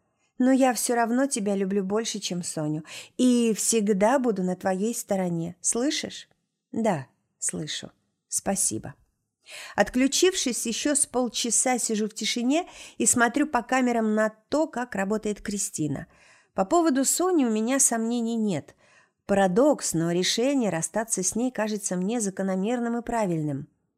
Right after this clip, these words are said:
Наши недоотношения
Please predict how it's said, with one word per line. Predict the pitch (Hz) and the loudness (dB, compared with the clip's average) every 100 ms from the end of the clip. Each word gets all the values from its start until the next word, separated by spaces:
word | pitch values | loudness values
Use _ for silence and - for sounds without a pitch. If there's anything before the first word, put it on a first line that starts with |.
| - | -6
Наши | 226 226 233 - 226 - - _ | 0 2 2 -2 -4 -6 -20 _
недоотношения | 226 247 247 202 202 202 220 220 - 294 262 202 180 - | -2 0 2 2 2 2 -2 -4 -2 -2 0 0 -2 -6